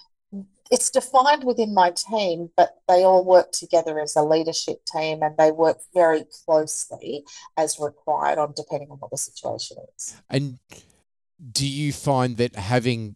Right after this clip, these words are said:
Speaker 2: such a, a, a qualified and expert team helps you sort of Q A a lot of those areas? Because, you know, I,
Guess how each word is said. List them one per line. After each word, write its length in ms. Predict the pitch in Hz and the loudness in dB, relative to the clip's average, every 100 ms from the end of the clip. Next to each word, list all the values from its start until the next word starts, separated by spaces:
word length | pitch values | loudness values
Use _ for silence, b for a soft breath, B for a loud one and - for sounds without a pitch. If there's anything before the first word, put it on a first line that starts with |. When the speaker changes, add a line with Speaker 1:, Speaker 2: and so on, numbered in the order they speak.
| - | -8
Speaker 2:
such 400 | - 143 123 131 | -4 -2 -2 -2
a, 260 | 113 110 - | 0 -2 -6
a, 400 | 127 143 - 143 | -14 -14 -10 -10
a 20 | |
qualified 760 | - 123 117 113 - 110 107 | -4 -2 0 -2 -2 -2 -2
and 140 | 107 113 | -6 -10
expert 580 | 113 - - 113 107 | -8 -8 -8 -8 -8
team 460 | - 123 120 117 98 b b b | -6 -4 -4 -4 -8 b b b
helps 420 | - 143 - - | 0 0 0 -2
you 100 | 120 | -2
sort 240 | 117 135 | -2 -4
of 160 | 110 98 | -4 -8
Q 380 | - - 123 110 | -8 -2 0 0
A 400 | 110 110 110 101 b b b - | 0 -2 -4 -8 b b b -2
a 80 | 131 | 0
lot 240 | 120 120 | 2 0
of 60 | 107 | 0
those 280 | 107 101 | -2 -2
areas? 460 | 117 104 104 101 101 | -2 -2 -2 -4 -6
Because, 480 | - 123 131 117 - b b b b | -8 -6 -4 -4 -6 b b b b
you 100 | 135 | 0
know, 200 | 113 113 _ _ | 0 -2 _ _
I, 180 | 151 165 | -10 -8